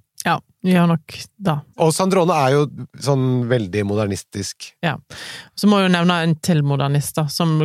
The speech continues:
Speaker 1: kanskje lager de dyreste barbererne, som jeg også har glemt litt, og det er Roberto Verzio,
Speaker 2: Ja.
Speaker 1: som, eh, var tidlig ute med å lage kun barberer på Magnum. Nå har han begynt på vanlige flasker da, men de koster jo to-tre tusen.
Speaker 2: Du,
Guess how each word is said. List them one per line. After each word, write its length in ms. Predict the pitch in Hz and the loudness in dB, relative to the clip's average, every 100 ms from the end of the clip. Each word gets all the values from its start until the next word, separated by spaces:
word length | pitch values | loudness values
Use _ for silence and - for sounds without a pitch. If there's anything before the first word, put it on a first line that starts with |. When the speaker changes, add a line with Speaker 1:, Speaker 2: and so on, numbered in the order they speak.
| 151 | 0
Speaker 1:
kanskje 240 | 160 151 | 0 0
lager 220 | 151 156 | 2 2
de 80 | 156 | 2
dyreste 540 | 139 160 151 151 - 151 | 2 2 2 0 -2 -4
barbererne, 460 | 143 143 143 143 175 _ _ _ _ _ | -2 -2 -2 -2 -2 _ _ _ _ _
som 240 | - 180 156 | -10 -4 0
jeg 80 | |
også 220 | 160 156 147 | 2 2 2
har 80 | 143 | 0
glemt 340 | 165 196 - 202 | -2 -4 -8 -8
litt, 320 | - _ - | -8 _ -6
og 100 | 175 | -2
det 80 | 180 - | 0 0
er 160 | 160 156 | 0 2
Roberto 460 | 156 156 - - | 2 0 0 -2
Verzio, 460 | 139 135 - - 202 - _ - | -2 -4 -6 -4 -4 -6 _ -4
Speaker 2:
Ja. 140 | 147 - - | -4 -6 -2
Speaker 1:
som, 160 | 180 175 170 | 2 4 4
eh, 380 | 165 156 151 151 | 4 2 2 2
var 160 | 151 160 | 0 0
tidlig 380 | - 175 175 160 | 0 2 2 0
ute 100 | - | 0
med 60 | 165 | 0
å 100 | 151 | 2
lage 260 | 156 151 151 - | 2 0 -4 -2
kun 180 | 185 | 0
barberer 380 | 156 147 160 143 | 2 2 0 0
på 80 | 151 | 0
Magnum. 460 | 151 147 143 180 196 | 0 2 2 2 2
Nå 180 | 165 170 | 2 2
har 80 | |
han 40 | 143 | 2
begynt 160 | 156 147 | 0 2
på 80 | 143 | 0
vanlige 240 | 147 147 | 2 0
flasker 260 | 147 - - | -2 -2 -4
da, 140 | 147 165 | -4 -2
men 320 | 175 165 151 - | 0 0 -2 -2
de 180 | 170 156 | -2 -4
koster 380 | - 139 - | -6 -8 -2
jo 240 | 147 135 139 - _ _ _ | -2 -2 -4 -10 _ _ _
to-tre 320 | - 151 - | -6 -4 -4
tusen. 440 | 147 139 - 160 156 - _ _ _ - - | -4 -4 -2 -2 -4 -10 _ _ _ -20 -6
Speaker 2:
Du, 80 | 156 | -2